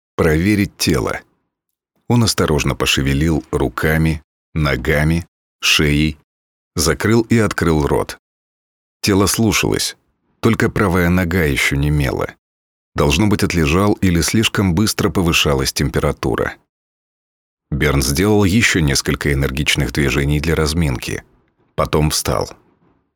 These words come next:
Осмотрел приборы. Стрелки вольтметров упали.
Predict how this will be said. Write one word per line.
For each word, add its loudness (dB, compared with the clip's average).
Осмотрел 0
приборы. -4
Стрелки 0
вольтметров 0
упали. -2